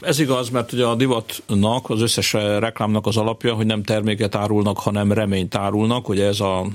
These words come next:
az alapmarketing, az első mondata tulajdonképpen így hangzik ezeknek a marketing, eh, leckéknek. Reményt árulnak, és, eh, elhitetik az emberrel azt, hogy ő most divatos, ő most egy influencer által hordott ruhadarabot visel, és ezáltal ő most trend, stb., stb., stb.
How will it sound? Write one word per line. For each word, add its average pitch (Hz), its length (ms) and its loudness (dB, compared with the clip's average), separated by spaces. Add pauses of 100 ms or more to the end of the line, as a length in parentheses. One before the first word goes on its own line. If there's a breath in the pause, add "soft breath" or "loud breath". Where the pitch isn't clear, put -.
(120)
az - 140 0
alapmarketing, 101 1200 2 (120)
az 117 140 -2
első 110 320 0
mondata 110 500 0
tulajdonképpen 107 640 0
így 104 140 0
hangzik 104 300 2
ezeknek 104 340 0
a 101 60 0
marketing, 101 560 0
eh, 101 160 2
leckéknek. 120 600 -2
Reményt 113 460 -2
árulnak, 139 440 0
és, 127 280 0
eh, 127 160 2 (140)
elhitetik 117 520 -2
az 104 120 0
emberrel 104 400 2
azt, 110 200 -2
hogy 110 200 2
ő 107 200 4
most 110 600 0
divatos, 110 720 0
ő 120 220 2
most 110 260 0
egy 101 120 0
influencer 110 580 0
által 104 560 0
hordott 107 440 0
ruhadarabot 101 720 2
visel, 107 520 2
és 98 180 0
ezáltal 101 680 0
ő 95 140 2
most 98 200 -6
trend, 113 300 2
stb., 101 440 -2
stb., - 400 -6
stb. 107 480 0